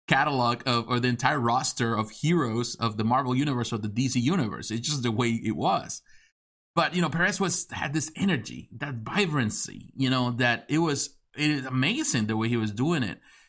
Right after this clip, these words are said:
And of course, you know, from that, you know, he was working Fantastic Four and all of that stuff. Things kinda didn't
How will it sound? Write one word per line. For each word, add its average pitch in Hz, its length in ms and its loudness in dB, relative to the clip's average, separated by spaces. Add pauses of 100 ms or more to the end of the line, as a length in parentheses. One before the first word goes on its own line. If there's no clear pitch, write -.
(120)
And 139 100 0
of 131 140 -4
course, 170 300 0
you 151 80 2
know, 135 140 0
from 131 280 0
that, 139 340 2
you 131 80 0
know, 117 80 2
he 123 100 0
was 135 200 0
working 131 260 0
Fantastic 131 460 -2
Four 123 260 0
and 123 160 0
all 127 160 2
of 131 60 -2
that 123 100 -2
stuff. 123 220 -6 (360)
Things 180 220 0 (340)
kinda 151 300 2
didn't 147 460 0